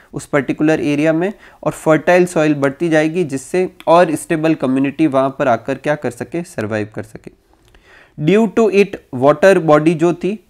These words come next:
वो किस में कन्वर्ट हो जाएगी, एक लैंड में, वो भी कैसी लैंड में, जहाँ बहुत सारे मीजोफाइट्स हैं।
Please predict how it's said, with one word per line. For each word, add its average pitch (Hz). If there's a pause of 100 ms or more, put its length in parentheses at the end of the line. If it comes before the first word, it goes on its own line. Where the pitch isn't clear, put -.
वो 143
किस -
में 175
कन्वर्ट 156
हो 151
जाएगी, 151
एक 165
लैंड 139
में, 175
वो 151
भी 165
कैसी 156
लैंड 156
में, 175
जहाँ 139
बहुत 139
सारे 147
मीजोफाइट्स 123
हैं। -